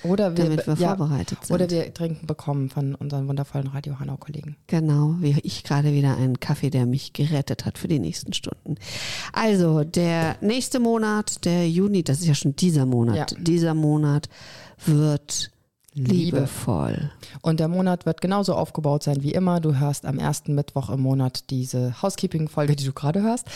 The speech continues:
Speaker 1: Dann am zweiten Mittwoch im Monat gibt's die Talk-Folge. Am dritten Mittwoch im Monat darf ich meine Solo-Folge, ähm, halten, Susanne. Und <laughs> am vierten Mittwoch im Monat darf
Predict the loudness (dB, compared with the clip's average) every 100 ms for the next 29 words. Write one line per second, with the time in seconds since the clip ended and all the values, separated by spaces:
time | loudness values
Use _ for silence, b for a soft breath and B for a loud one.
0 | B -10 -2 0 0 0 -2 -2 0 0
1 | 0 -6 -6 -2 -2 0 -2 -2 0 2
2 | 2 2 0 -4 -6 -6 -4 -2 -4 -4
3 | -2 0 0 -2 B B -4 -2 0 0
4 | 0 0 0 0 -2 -2 -4 -2 -2 0
5 | 0 -2 -4 -6 -6 -2 -2 -2 -10 B
6 | B -4 0 0 2 2 2 0 -2 0
7 | 0 -2 -6 _ -4 -2 -2 -4 -6 -14
8 | -4 -4 -2 -4 -4 _ _ -4 0 2
9 | 2 0 B B B -4 0 2 2 2
10 | 2 2 2 4 2 0 -2 -2 2 2
11 | 2 2 -2 -2 0 0 2 2 0 -2
12 | -2